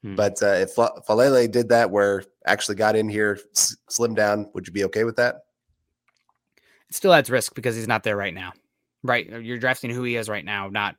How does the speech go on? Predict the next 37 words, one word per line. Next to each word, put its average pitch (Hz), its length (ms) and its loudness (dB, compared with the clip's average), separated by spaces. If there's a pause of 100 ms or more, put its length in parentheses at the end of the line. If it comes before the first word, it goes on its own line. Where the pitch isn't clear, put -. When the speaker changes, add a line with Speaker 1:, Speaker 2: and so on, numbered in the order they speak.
Speaker 2:
Yep. 80 200 -4 (460)
Speaker 1:
you 120 80 -2
know, 98 180 -6
or 110 100 -8
not, 135 240 2
you're 175 200 -2
not 233 140 2
necessarily 170 360 2
drafting 127 200 0
who 123 80 -2
he 120 40 -2
is 110 80 -4
right 110 140 -2
now, 101 100 -2
but 113 120 -6
you 127 100 0
have 117 200 -2
the 120 60 -10
data 113 280 0
and 104 220 -4
the 107 60 -8
body 107 240 -2
type 104 200 -12
to 107 80 -12
go 110 100 -6
off 101 160 -6
of 101 100 -18
what 101 140 -8
he 98 160 -8
is. 92 260 -12 (460)
So, 107 300 -6
uh, 101 180 -6 (720)
I 117 80 -4
don't 147 80 -2
know. 107 180 -6
We'll 143 160 -8
see. 104 300 -6